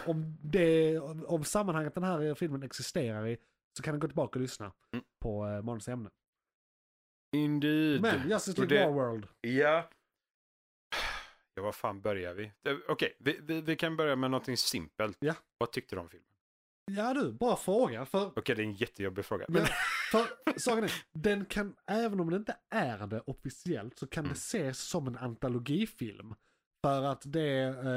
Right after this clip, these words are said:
Speaker 1: eh,
Speaker 2: Tänkte du antologi Warworld, eller?
Speaker 1: Nej, för att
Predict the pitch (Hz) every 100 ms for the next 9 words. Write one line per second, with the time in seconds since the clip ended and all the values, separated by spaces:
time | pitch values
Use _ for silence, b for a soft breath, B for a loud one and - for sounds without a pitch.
0 | 127 131 131 131 _ _ - 101 101 110
1 | 104 104 104 101 101 104 135 147 135 127
2 | 123 120 110 - _ _ 170 175 196 196
3 | 196 175 175 170